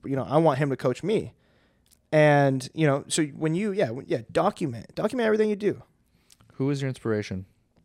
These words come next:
Speaker 1: My, mm. Is there a, is there another question on who my hero is?
Speaker 2: You can go with that one.
Speaker 1: My, my, my mother, a hundred percent. My mom is, my mom's my hero. My mom's my inspiration.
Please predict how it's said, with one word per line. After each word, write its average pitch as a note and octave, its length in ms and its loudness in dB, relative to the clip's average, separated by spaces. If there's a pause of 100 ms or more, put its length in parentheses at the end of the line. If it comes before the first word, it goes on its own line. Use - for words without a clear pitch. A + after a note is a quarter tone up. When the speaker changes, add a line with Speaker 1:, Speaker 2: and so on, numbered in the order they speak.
(260)
Speaker 1:
My, C3 640 2 (260)
mm. C#3 300 -4 (1800)
Is C3+ 100 -2
there G3 140 8
a, F3 160 12
is D#3 80 -2
there F#3 80 8
another F3+ 180 8
question F3 260 6
on C#3+ 100 4
who C#3 140 6
my C3 160 0
hero A#2 380 0
is? G#2 320 -8 (800)
Speaker 2:
You A#2+ 80 -6
can C#3 60 -4
go D3 80 0
with G2 100 0
that F#2 120 0
one. A2+ 180 -4 (400)
Speaker 1:
My, C3+ 200 2
my, C3 300 0
my C3 160 2
mother, A2+ 380 0 (120)
a A#2+ 60 -10
hundred C3 140 2
percent. A#2 340 -6 (100)
My B2 120 -2
mom B2 480 0 (600)
is, B2 840 -2
my C3+ 100 0
mom's D3 200 4
my C#3 120 4
hero. D3+ 240 8
My D3 80 4
mom's C#3 220 4
my C3+ 120 2
inspiration. C3+ 560 0